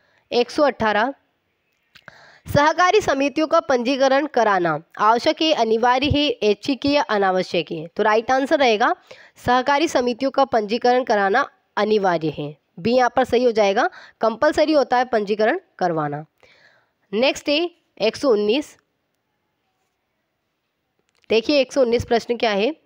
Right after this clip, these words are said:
उपभोक्ता विवादों के निपटाने की अवस्था तंत्र है द्विस्तरीय, एक स्तरीय, त्रिस्तरीय या फिर चार स्तरीय? तो यहाँ पर राइट आंसर रहेगा सी, त्रिस्तरीय। त्रिस्तरीय एक राष्ट्रीय स्तर पर,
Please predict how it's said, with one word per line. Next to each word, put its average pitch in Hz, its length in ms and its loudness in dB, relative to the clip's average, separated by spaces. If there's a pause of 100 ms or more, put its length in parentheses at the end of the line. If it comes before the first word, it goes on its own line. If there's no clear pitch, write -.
(1120)
उपभोक्ता 311 460 2
विवादों 285 480 2
के 349 200 0
निपटाने 269 520 0
की 311 220 0
अवस्था 247 640 0
तंत्र 208 400 -2
है 156 220 -2 (300)
द्विस्तरीय, 330 720 0 (240)
एक 262 240 2
स्तरीय, 294 400 0 (180)
त्रिस्तरीय 277 640 0
या 269 80 2
फिर 294 140 -4
चार 180 340 0
स्तरीय? 156 360 -6 (380)
तो 247 60 -2
यहाँ 277 120 0
पर 339 100 0
राइट 262 260 0
आंसर 269 260 2
रहेगा 254 260 2
सी, 330 240 0
त्रिस्तरीय। 196 800 -2 (340)
त्रिस्तरीय 320 640 2
एक 247 340 0
राष्ट्रीय 240 400 2
स्तर 294 220 -2
पर, 302 280 -2